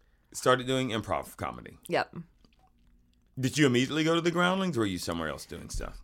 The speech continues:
Speaker 2: Yeah, I immediately went to the Groundlings and to what's now Impro Theater, which
Speaker 1: Mm-hmm.
Speaker 2: was then called Theater Sports.
Speaker 1: You're still involved in Impro Theater.
Speaker 2: Yeah.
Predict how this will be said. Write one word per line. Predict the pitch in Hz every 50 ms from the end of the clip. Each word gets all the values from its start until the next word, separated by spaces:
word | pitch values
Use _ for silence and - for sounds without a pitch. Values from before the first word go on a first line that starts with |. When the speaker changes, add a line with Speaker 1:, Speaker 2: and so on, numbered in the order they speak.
| - -
Speaker 2:
Yeah, | 196 208 202 185 175 185 185 175 - -
I | 208 208 202
immediately | 196 196 202 208 208 208 214 208 - 196
went | 196 185 196 185
to | - 175
the | 170
Groundlings | 170 - 160 156 165 170 180 185 185 190 185
and | 175 - - 147 147 147 156 - - -
to | 170 160 156 147 143 143 139 - - _ _ _ _
what's | - 165 160 160 160 -
now | 147 139 131
Impro | - 135 147 139 - 147 127 123
Theater, | - 131 131 120 123 139 151 156 - - -
which | - 147 151 147
Speaker 1:
Mm-hmm. | 143
Speaker 2:
was | 147 139 139
then | 143 147 143 139 123 131 127
called | - - 143 135 127 127 127 127 - _ _ _ _ _ _
Theater | - 139 127 123 131
Sports. | - - - - - - - - - - - -
Speaker 1:
You're | - 151 175
still | 175 - 247 269 269
involved | 240 160 120 104 92 90
in | 85 82
Impro | 82 76 73 - 78 73 -
Theater. | - 80 - - - -
Speaker 2:
Yeah. | 185 170 -